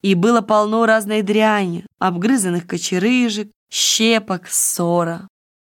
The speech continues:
«Угодил, нечего сказать», вздохнул Кубарь. «Тут вся позолота разом сойдет. И что за рвань тут вокруг?» И он покосился на длинную обгрызанную кочерыжку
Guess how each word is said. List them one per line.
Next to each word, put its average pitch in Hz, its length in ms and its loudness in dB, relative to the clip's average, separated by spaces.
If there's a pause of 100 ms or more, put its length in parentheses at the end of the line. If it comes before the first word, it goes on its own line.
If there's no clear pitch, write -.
(220)
«Угодил, 190 880 0 (100)
нечего 190 600 2
сказать», 185 680 0 (380)
вздохнул 170 580 -4
Кубарь. 170 540 -10 (560)
«Тут 220 180 0
вся - 240 0
позолота 196 720 2
разом 175 320 2
сойдет. 175 800 0
И 226 100 -2
что - 340 0
за 233 180 4
рвань 226 480 0
тут 214 200 -6
вокруг?» 202 680 -2 (760)
И 180 100 2
он 185 200 0
покосился 180 640 -4
на 175 120 0
длинную 175 420 -2
обгрызанную 170 640 -2
кочерыжку 175 800 -4